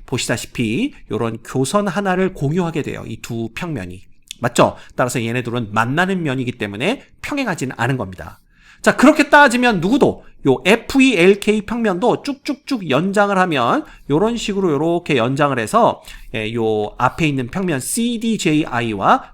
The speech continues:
교선 하나를 요렇게 공유하게 됩니다. 따라서 요 평면들은 서로 만나는 평면이에요. 그래서 평행하지 않죠? 자, 반면 저기 맨 뒤에 있는 에이에프엘지라는 요 평면 있죠?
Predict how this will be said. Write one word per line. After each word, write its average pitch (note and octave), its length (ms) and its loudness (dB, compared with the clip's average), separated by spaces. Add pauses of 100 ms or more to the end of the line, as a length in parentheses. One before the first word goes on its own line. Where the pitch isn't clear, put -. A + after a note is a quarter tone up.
교선 G#3 500 -2
하나를 F#3+ 500 -2
요렇게 A2+ 280 -10
공유하게 C3+ 420 -6
됩니다. F#2+ 420 -16 (360)
따라서 C3+ 280 0
요 E3 220 4
평면들은 F#3 560 0
서로 F#3+ 220 -2
만나는 D#3 560 -2
평면이에요. A#2+ 600 -6 (380)
그래서 - 260 -14
평행하지 D#3+ 440 -4
않죠? G2 460 -2 (440)
자, - 180 -4
반면 E3 540 4 (240)
저기 F3 460 6
맨 G3+ 260 6
뒤에 A#3 200 6
있는 D3+ 360 2 (180)
에이에프엘지라는 F#3 1600 4
요 A2+ 160 -2
평면 A3 300 -2
있죠? - 220 -8